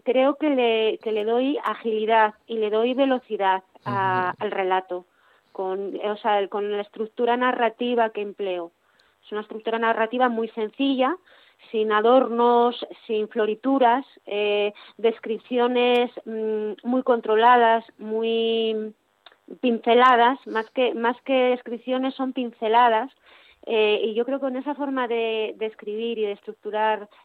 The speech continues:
Speaker 1: la historia he conseguido
Speaker 2: Ese
Speaker 1: que la,
Speaker 2: ritmo.
Speaker 1: que,
Speaker 2: Ujú.
Speaker 1: que el libro tenga mucho ritmo,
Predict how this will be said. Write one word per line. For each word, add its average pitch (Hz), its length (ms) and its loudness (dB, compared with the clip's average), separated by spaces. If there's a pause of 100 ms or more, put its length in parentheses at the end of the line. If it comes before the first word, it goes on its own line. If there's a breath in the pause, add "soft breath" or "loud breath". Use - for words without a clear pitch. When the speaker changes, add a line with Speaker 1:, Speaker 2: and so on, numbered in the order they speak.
Speaker 1:
la 208 100 -2
historia 247 480 -4
he 262 60 -4
conseguido 240 640 -6 (220 loud breath)
Speaker 2:
Ese 151 180 -8
Speaker 1:
que 196 60 -4
la, 190 380 0
Speaker 2:
ritmo. - 100 -8
Speaker 1:
que, 185 380 -6
Speaker 2:
Ujú. - 80 -16
Speaker 1:
que 208 100 -6
el 202 100 -6
libro 226 280 0
tenga 240 280 0
mucho 240 460 -2
ritmo, 190 460 -6